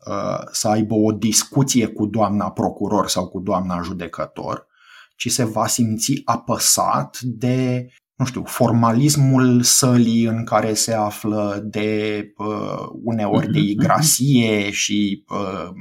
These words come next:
Speaker 1: întuneric în sălile alea și frig.
Speaker 2: Mhm.
Speaker 1: Um, cu alte cuvinte,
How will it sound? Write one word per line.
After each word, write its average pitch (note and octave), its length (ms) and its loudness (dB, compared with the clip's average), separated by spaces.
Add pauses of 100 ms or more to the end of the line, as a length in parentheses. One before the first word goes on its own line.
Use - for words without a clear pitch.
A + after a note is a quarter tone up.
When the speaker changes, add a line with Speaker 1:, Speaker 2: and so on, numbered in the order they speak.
(120)
Speaker 1:
întuneric A2+ 1000 2
în G2 240 -4
sălile G2+ 460 0
alea F#2 200 0
și - 180 -6
frig. B2+ 580 2 (640)
Speaker 2:
Mhm. A2 280 4
Speaker 1:
Um, G#2+ 260 0 (840)
cu - 100 -2
alte D#3 220 2
cuvinte, D#3 800 0